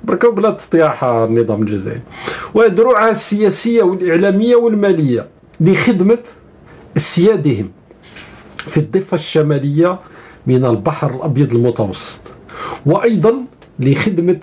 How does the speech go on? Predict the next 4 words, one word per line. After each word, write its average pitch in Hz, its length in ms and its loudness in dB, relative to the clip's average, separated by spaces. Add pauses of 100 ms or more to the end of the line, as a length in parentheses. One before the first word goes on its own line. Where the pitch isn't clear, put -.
(120)
أسيادهم 151 720 2 (840)
حكومة 220 580 2 (300)
الاحتلال 165 960 0 (160)
الصهيوني 196 1000 2